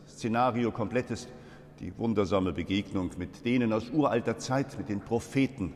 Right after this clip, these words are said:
auch noch dabei, der Elia und der Mose, von dem doch die Gebote und Weissagungen für das ganze Leben gelten. Und das sind sie. Schreck,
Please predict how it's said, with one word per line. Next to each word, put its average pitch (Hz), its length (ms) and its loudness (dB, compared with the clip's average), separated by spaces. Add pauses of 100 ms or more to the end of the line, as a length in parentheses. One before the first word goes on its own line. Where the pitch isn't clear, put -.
auch 98 220 2
noch 73 160 -8
dabei, 85 340 -4 (220)
der 76 100 -8
Elia 87 340 0
und 78 160 -4 (320)
der 73 100 -8
Mose, 117 500 0 (560)
von - 100 -12
dem 104 180 0
doch 101 140 0
die 107 120 -6
Gebote 120 460 2
und 113 180 2
Weissagungen 104 680 2
für 101 120 -4
das 98 180 -4
ganze 104 300 -2
Leben 95 420 0
gelten. - 340 -8 (760)
Und 107 100 -4
das 151 120 -4
sind 82 160 -6
sie. - 100 -18 (960)
Schreck, 151 360 -2